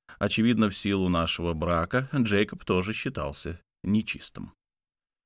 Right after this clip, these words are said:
Чтобы занять время, я принялась изучать интерьер молельни.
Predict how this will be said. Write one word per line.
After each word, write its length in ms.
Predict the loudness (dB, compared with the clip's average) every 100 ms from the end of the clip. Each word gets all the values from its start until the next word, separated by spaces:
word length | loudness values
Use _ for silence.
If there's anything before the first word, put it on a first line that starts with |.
| _ _ _ _ _ _ _ _ -12
Чтобы 300 | 0 4 4
занять 360 | 4 4 2 2
время, 440 | 4 4 4 0 -6
я 280 | -2 2 4 2
принялась 500 | 0 0 0 -2 -4
изучать 460 | -4 2 2 4
интерьер 540 | 2 4 4 4 4 4
молельни. 680 | 2 0 -2 -6 -8 -12